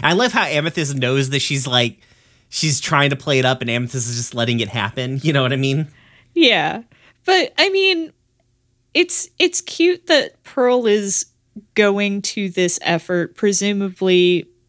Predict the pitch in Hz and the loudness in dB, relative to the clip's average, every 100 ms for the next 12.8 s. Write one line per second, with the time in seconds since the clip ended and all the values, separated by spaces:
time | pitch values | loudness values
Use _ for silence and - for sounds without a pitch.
0 | _ _ _ _ _ _ _ - 254 233 | _ _ _ _ _ _ _ 0 0 2
1 | 214 202 - 208 196 185 214 185 170 - | 2 2 0 -2 -2 -2 0 2 0 -2
2 | - 185 165 160 - 156 156 170 - - | -2 2 2 0 -2 -2 -4 -8 -10 -8
3 | 220 - - 139 98 - _ _ _ - | -6 -6 -4 -4 -6 -10 _ _ _ -20
4 | - 196 247 233 - 359 320 220 285 - | -14 -6 -4 -2 -2 -2 -4 -2 2 2
5 | 320 359 403 - - 254 226 202 _ - | 2 -2 -2 -2 -2 -4 -6 -12 _ -20
6 | - - 151 143 135 110 - - - 143 | -20 -10 -6 -6 -6 -12 -16 -16 -8 -4
7 | 151 170 170 143 156 151 135 101 135 139 | -2 0 -2 -4 -4 -2 -2 -2 -4 -4
8 | - 127 117 110 123 - 135 127 131 123 | -2 -2 -2 -4 -4 -4 -4 -4 -2 -2
9 | 120 127 127 117 120 104 110 110 107 101 | 0 0 0 -2 -2 -2 -4 -2 -2 -4
10 | - _ _ - _ _ 85 - - 165 | -12 _ _ -20 _ _ -18 -16 -8 0
11 | 143 131 123 131 147 156 123 143 - 123 | 0 0 -6 -14 -10 -6 -4 -4 -4 -4
12 | 131 135 127 120 113 117 123 113 | 0 0 0 0 -2 -2 -2 -4